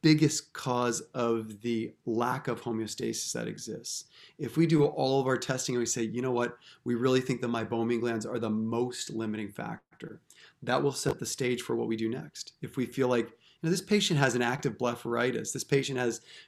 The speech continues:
collarettes at the base of the lashes," that will dictate what we do. And if in the absence of any of those, in the presence of higher levels of inflammation, that will dictate some type of inflammatory control. So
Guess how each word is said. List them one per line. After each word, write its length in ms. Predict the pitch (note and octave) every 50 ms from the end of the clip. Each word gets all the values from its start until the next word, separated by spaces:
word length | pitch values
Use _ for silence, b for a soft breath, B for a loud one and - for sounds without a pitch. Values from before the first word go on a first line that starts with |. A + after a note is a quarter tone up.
| _
collarettes 440 | - - B2+ B2 A#2+ B2 C3 C3+ -
at 100 | C#3 G#2+
the 60 | A#2+
base 340 | G#2+ A#2+ A#2 A2+ - - -
of 60 | -
the 80 | - A1+
lashes," 520 | - - - - - - - - - - - - A2 G#2 G2+
that 320 | - B2+ D3 E3+ - E3+
will 100 | D3 B2
dictate 380 | G#2+ A#2 A#2 A#2+ - B2 A2+ G#2+
what 120 | G2 G#2+
we 120 | A2+ A2+ A2
do. 180 | - A2 A2+
And 120 | A2+ A#2 B2
if 180 | B2 B2 - b b b b b -
in 80 | B2 B2
the 100 | B2 B2+
absence 400 | C3+ D#3+ G3 G3+ - F3 D3+ -
of 80 | G#2+
any 140 | A2+ A2+ A2
of 100 | A2 G#2+
those, 240 | A2 A2+ A2+ A2+ A2+
in 80 | A#2 A2
the 60 | A2
presence 420 | A2 - B2+ A#2+ A#2 A#2 A2+ -
of 220 | A#2+ A#2 A2 - b b b b b b b b b
higher 340 | - - C3+ C3 B2+ B2+ A#2+
levels 300 | A#2+ A#2+ A#2 A2+ G#2+ A2
of 100 | A2 G#2 A2
inflammation, 840 | G#2+ G2+ - - - G#2 G#2 A#2 C#3+ F3 E3+ - - - - - - _ _ _ _ -
that 120 | C3+ C#3
will 140 | D3 D3 A#2+
dictate 580 | G2+ - B2 A#2+ - - - - A#2+ A2+ -
some 380 | - - - - - C#3+ C#3 C#3
type 240 | C#3 - B2 A2 -
of 120 | A2 G#2
inflammatory 680 | A2 G#2 - - A2+ A2 A2 A2 - - A#2 - A2
control. 580 | A2 - - A2 A2 - - A#2+ - A#2 A#2 A2+
So 340 | - - - C3+ B2+ B